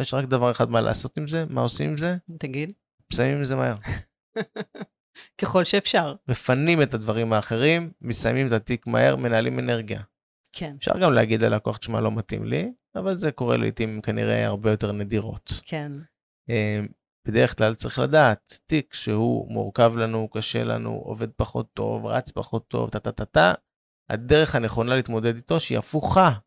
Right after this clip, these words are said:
Speaker 1: מהאוטומט שלנו, זה לשים את הדברים האחרים בצד, לתקתק אותו, לגמור, להתקדם הלאה.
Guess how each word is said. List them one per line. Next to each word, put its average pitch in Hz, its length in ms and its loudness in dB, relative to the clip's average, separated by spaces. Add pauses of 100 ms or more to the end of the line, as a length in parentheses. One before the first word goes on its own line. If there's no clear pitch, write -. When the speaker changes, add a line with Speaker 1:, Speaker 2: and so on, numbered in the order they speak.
Speaker 1:
מהאוטומט 110 640 0
שלנו, 147 380 2 (680)
זה 107 100 2
לשים 104 300 0
את 170 60 -4
הדברים 151 260 4
האחרים 139 300 0
בצד, 160 320 4
לתקתק - 460 -2
אותו, 170 220 0
לגמור, 123 420 0
להתקדם 113 460 0
הלאה. 110 200 8